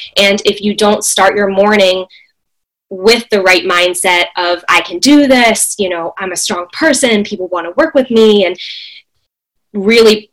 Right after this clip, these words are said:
making sure that your focus is on providing value to other people, it's much harder to succeed.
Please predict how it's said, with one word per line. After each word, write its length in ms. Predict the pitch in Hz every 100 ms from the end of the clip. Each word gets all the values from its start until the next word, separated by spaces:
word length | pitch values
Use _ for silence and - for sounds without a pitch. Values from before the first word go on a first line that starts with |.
| -
making 340 | 214 202 202
sure 220 | 190 202 190
that 220 | 180 -
your 100 | 185
focus 380 | 202 170 190 -
is 80 |
on 200 | 190 180
providing 500 | 180 196 180 175 175
value 260 | 175 170 180
to 160 | 180 170
other 140 | 175
people, 600 | - 196 254 269 277 -
it's 220 | - 190 196
much 160 | 180
harder 260 | - 214 -
to 120 | -
succeed. 460 | - - - -